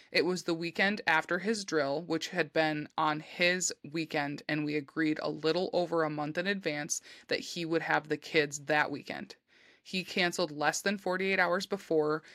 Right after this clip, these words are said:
he was supposed to get them. He said then that he wanted them the first weekend of November instead. I said no, because I had plans that he was already made aware of. He tried to explain to me that he can't have them any other weekend and has to have them.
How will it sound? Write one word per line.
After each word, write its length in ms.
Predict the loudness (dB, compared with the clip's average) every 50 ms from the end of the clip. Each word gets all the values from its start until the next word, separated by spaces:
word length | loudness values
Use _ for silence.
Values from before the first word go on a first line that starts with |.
| -20 -20
he 180 | -12 -6 -2 0
was 160 | 0 0 0
supposed 400 | 0 -2 -2 -2 -2 -2 -2 -2
to 80 | -4 0
get 200 | -2 -2 -2 -2
them. 260 | -6 -8 -8 -12 -18 _ _ -20 -20 -20 _
He 220 | _ -4 -2 -2 0
said 400 | 2 4 6 6 6 6 2 -8 -14
then 540 | -10 0 2 4 4 4 4 2 -2 -4 -4 0
that 180 | 2 2 2
he 180 | 2 -2 -2 -2
wanted 440 | -2 -2 0 0 0 -2 -2 -4 -2
them 320 | -2 -2 0 -2 -2 -4
the 140 | -2 -4 -4
first 440 | -4 -6 0 2 2 2 2 0 -2
weekend 380 | -2 0 2 2 -2 -2 0 -2
of 140 | -2 -2 0
November 540 | -2 -2 -2 -2 -2 -2 -2 -2 -2 -4 -4
instead. 640 | -4 -6 -6 -4 -4 -2 0 0 0 0 -2 -6 -14 _ _ _ _ _ _ _ _ _ _ _ _ _ _ 0
I 80 | 0 2
said 260 | 4 4 4 4 4
no, 320 | 2 -2 -2 0 -2 -2 -4 -6 -18 -20 -20 -20 _ _ _
because 280 | -2 0 4 4 6 6
I 80 | 6 4
had 180 | 4 2 0
plans 440 | 0 -2 0 0 2 2 0 -2 0
that 160 | 0 0 0
he 200 | 0 0 -2 0
was 160 | 0 0 2
already 240 | 2 2 2 0 -2
made 200 | -2 -2 -2 -2
aware 320 | -2 -2 -2 -2 -2 -2 -2
of. 240 | -4 -6 -10 -18 _ _ _ _ -20 -20 -20 -16 _
He 160 | -2 -2 0
tried 240 | 4 6 6 6 6
to 80 | 6
explain 480 | 2 0 0 -2 0 2 2 2 2 0
to 60 | -2
me 180 | -2 0 0 0
that 140 | 0 -2 -4
he 160 | -4 -10 -10
can't 420 | -10 -10 -6 0 2 2 2 2
have 220 | 4 4 4 4 4
them 160 | 0 0 0
any 180 | -2 0 2
other 240 | 2 2 2 2 -2
weekend 460 | 0 -2 -2 -2 -2 -2 -2 -2 -2
and 180 | -2 -2 -2 -2
has 460 | -4 -6 -2 0 0 2 2 0 -2
to 100 | -2 -2
have 320 | -2 -2 -2 -2 -4 -4 -6
them. 240 | -10 -10 -10 -14